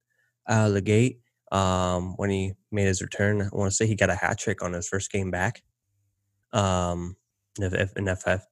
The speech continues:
if that's wrong, I apologize, but I'm pretty sure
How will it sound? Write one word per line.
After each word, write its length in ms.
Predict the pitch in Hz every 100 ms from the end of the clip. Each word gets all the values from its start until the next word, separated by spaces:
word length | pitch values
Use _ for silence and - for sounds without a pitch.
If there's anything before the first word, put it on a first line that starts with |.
| _
if 140 | 107
that's 260 | 98 92 -
wrong, 260 | 95 104 107
I 60 |
apologize, 720 | 92 87 - 92 95 104 120
but 140 | - 90
I'm 120 | 87
pretty 500 | - - 190 185 131
sure 360 | 107 107 98